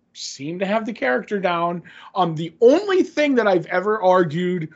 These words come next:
and I've never done it with them, and I'm probably gonna do it the next time I see them, is I'm okay with lessening the scar. Like Jordy Bernay,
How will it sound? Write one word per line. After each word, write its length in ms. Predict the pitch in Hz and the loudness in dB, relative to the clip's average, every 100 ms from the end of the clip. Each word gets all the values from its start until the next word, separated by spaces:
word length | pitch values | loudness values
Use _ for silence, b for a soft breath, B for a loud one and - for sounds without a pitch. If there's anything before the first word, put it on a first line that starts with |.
| b b - | b b -2
and 100 | 180 | 0
I've 160 | 156 | 2
never 240 | 175 190 196 | 4 2 2
done 280 | 160 180 | 0 0
it 200 | 180 175 - | -2 -4 -8
with 380 | 160 143 165 165 | -8 0 0 0
them, 320 | 175 185 185 | -2 -2 -6
and 180 | 156 151 | -6 -4
I'm 120 | 151 | -4
probably 400 | 147 247 277 233 | -2 0 0 0
gonna 120 | 214 | 0
do 120 | 190 185 | 2 2
it 80 | |
the 80 | 175 | 0
next 280 | 156 156 151 | -4 -6 -6
time 200 | 160 151 | -6 -4
I 120 | 135 | -6
see 360 | 127 - - 135 | -8 -10 -6 -6
them, 240 | 107 98 - _ _ _ _ _ _ - B B B B - | -8 -18 -20 _ _ _ _ _ _ -20 B B B B 2
is 280 | 185 170 - B | 2 2 -4 B
I'm 160 | 185 190 | 0 4
okay 340 | 226 226 247 | 4 6 4
with 240 | 247 233 - | 4 0 -2
lessening 720 | 160 156 180 190 196 196 185 | -8 -4 -4 -4 -4 -4 -4
the 80 | 170 | -6
scar. 540 | - - 160 - - _ b b | -8 -8 -8 -10 -18 _ b b
Like 340 | 160 156 139 135 | -8 -6 -6 -10
Jordy 320 | 135 175 185 | -2 2 2
Bernay, 480 | 175 170 165 165 | 0 -2 0 -4